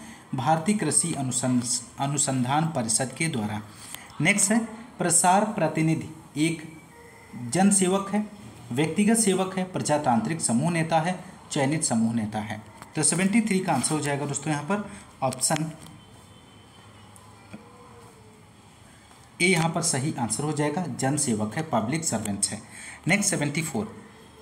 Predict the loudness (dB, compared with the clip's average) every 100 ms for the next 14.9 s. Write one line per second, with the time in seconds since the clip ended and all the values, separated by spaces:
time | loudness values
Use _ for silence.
0 | -8 2 4 8 8 6 2 2 2 0
1 | 0 -2 2 2 2 -4 0 0 0 -2
2 | -4 -6 -4 -2 0 0 2 2 0 -4
3 | -6 -8 -12 -20 -20 -20 -16 -6 -4 -2
4 | 0 0 -2 -12 -4 -2 0 0 -2 -4
5 | -2 -2 0 0 2 -2 -2 -2 -2 -4
6 | -6 -6 -6 -6 -6 -8 -10 -4 -2 0
7 | 0 0 2 0 -2 -10 -12 -4 0 0
8 | 2 0 2 2 2 -2 -6 -10 -10 -12
9 | -20 -20 -20 -20 -4 0 2 2 2 0
10 | 0 2 2 0 -8 -18 -20 -6 -2 2
11 | 4 4 2 2 -2 -2 -4 0 0 0
12 | 0 0 0 0 -2 -4 -4 -4 -2 -4
13 | 0 0 2 0 -2 -2 -4 -2 -2 -2
14 | -2 -2 -6 -6 -8 -4 -2 -2 -4